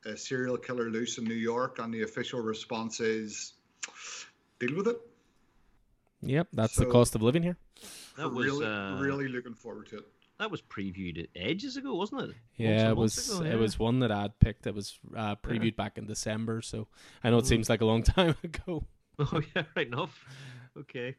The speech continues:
Speaker 2: And how about yourself, Keith? What are you looking forward to most this week?
Speaker 3: Well, there's a lot of really good Future State stuff on there that I'm, I'm really looking forward to because, as I say, that's, as we've talked about, that's going really strongly. But there's, there's, uh, a couple of Marvels and, a, and an indie that I'm really looking forward to.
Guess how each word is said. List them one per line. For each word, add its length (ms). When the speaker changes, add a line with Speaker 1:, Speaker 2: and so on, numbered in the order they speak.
Speaker 2:
And 100
how 100
about 100
yourself, 340
Keith? 240
What 240
are 80
you 160
looking 220
forward 180
to 100
most 200
this 180
week? 300
Speaker 3:
Well, 260
there's 140
a 40
lot 360
of 100
really 220
good 240
Future 380
State 260
stuff 280
on 140
there 200
that 100
I'm, 280
I'm 120
really 220
looking 240
forward 380
to 120
because, 460
as 120
I 40
say, 160
that's, 600
as 120
we've 120
talked 280
about, 240
that's 120
going 220
really 220
strongly. 520
But 320
there's, 400
there's, 260
uh, 220
a 80
couple 240
of 60
Marvels 420
and, 100
a, 200
and 100
an 220
indie 120
that 120
I'm 80
really 180
looking 240
forward 360
to. 260